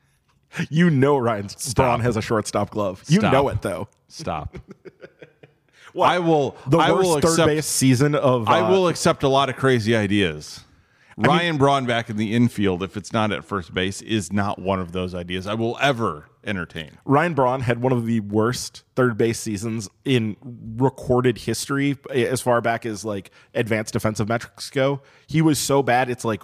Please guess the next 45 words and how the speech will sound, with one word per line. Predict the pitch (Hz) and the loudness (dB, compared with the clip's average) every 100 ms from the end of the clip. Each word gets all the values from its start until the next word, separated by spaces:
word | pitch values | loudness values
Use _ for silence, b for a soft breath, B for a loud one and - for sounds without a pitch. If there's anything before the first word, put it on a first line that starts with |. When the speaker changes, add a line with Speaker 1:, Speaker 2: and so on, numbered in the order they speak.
| - | -10
Speaker 1:
light | 113 110 113 | -6 -4 -4
years | 131 135 123 | -4 -4 -4
worse | 127 123 - | -4 -6 -6
than | 113 101 - | -6 -6 -10
just | 113 123 | -10 -4
about | 107 | -2
anybody | 113 107 104 | -2 -4 -2
else | 107 107 | -4 -4
who's | 107 | -4
ever | 104 104 | -4 -4
played. | - 104 120 135 b b b b b - | -4 -2 -4 -6 b b b b b -4
Uh, | 117 120 92 - | -2 -2 -4 -2
yeah, | 131 101 - | 0 0 0
I | 131 | -4
don't | 113 - | -2 -8
<laughs> | - | -4
think | 147 | -2
they're | 139 | 0
gonna | 131 165 135 | 0 0 2
move | 139 - | 2 2
him | 170 | -4
to | 165 180 | -2 -4
Speaker 2:
Mm-mm. | - 135 - | -4 -4 -2
Speaker 1:
shortstop. | 90 - - 143 - B B - | -4 -6 -8 -8 -10 B B -8
It's | - | -4
still | - 180 | 0 0
funny, | - 131 98 | 0 -2 -2
Steve. | - 78 90 - _ _ | -6 -8 -10 -14 _ _
It's | 104 87 | -10 -4
Speaker 2:
It | |
Speaker 1:
still | 101 107 | 0 2
Speaker 2:
is | 110 | 2
Speaker 1:
funny. | 113 85 | -2 -2
Speaker 2:
very | 82 78 | -4 -8
funny. | 76 76 69 - _ b b 156 b b b b b _ 104 | -12 -16 -18 -20 _ b b -20 b b b b b _ -2
Uh, | 113 107 107 113 | -2 -2 -6 -14
Brandon | 151 127 147 147 | -4 0 2 2
Woodruff | 135 143 156 | 0 0 -4
threw | - 131 | -4 -6
a | |
simulated | 120 135 135 127 120 104 | -4 -4 -2 -2 -4 -4
game | 123 127 | -2 -2
on | 113 104 | -2 0
Wednesday. | 143 156 143 147 139 139 127 _ _ | 0 -2 -2 -4 -4 -4 -10 _ _
Uh, | 98 104 101 98 95 95 95 | -6 -2 0 0 -2 -4 -6